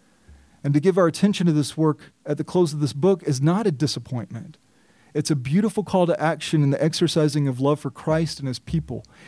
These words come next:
It's the joining in the work of the Redeemer and helping keep that which is his. So what a kindness that we get to play such a role when necessary.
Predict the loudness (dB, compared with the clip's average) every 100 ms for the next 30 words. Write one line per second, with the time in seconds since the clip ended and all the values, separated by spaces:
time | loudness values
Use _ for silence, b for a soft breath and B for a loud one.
0 | B -2 0 0 0 0 2 4 4 2
1 | -2 b b b b 2 4 4 4 2
2 | -2 -2 0 0 2 2 2 2 0 0
3 | 0 -2 -2 -2 -4 0 -2 -2 -2 -2
4 | -4 -4 0 2 2 0 -8 -10 -14 _
5 | _ _ b b b b b b -2 0
6 | 0 -2 2 4 4 2 -2 -2 -2 -4
7 | -2 0 -2 -4 0 2 2 2 -2 -2
8 | 0 0 0 -2 -4 -2 -2 0 -2